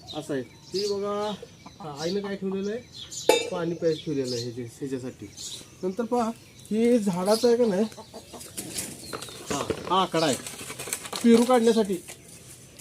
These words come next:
पेरूच काढण्यासाठी हा आकडा आहे. तर ह्या आकडा काय करते, आई आणि भाऊ वगैरे काय पेरू काढायचं झालं ना, हे असं नेतात वर.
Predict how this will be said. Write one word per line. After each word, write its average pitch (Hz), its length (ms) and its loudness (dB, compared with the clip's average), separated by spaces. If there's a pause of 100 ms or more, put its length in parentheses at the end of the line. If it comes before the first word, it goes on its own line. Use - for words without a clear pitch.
(720)
पेरूच 208 340 2
काढण्यासाठी 214 480 2
हा 202 160 2
आकडा 135 260 -2
आहे. 113 60 -4 (840)
तर 190 140 2
ह्या 208 180 6
आकडा 202 380 0
काय 220 160 -2
करते, 208 480 2
आई 175 340 -4
आणि 202 480 2 (500)
भाऊ 170 320 -2
वगैरे 185 200 -2
काय 185 180 -2
पेरू 185 300 2
काढायचं 190 400 -2
झालं 196 120 0
ना, 165 100 0 (520)
हे 190 60 -2
असं 196 520 2
नेतात 180 320 0
वर. 156 220 2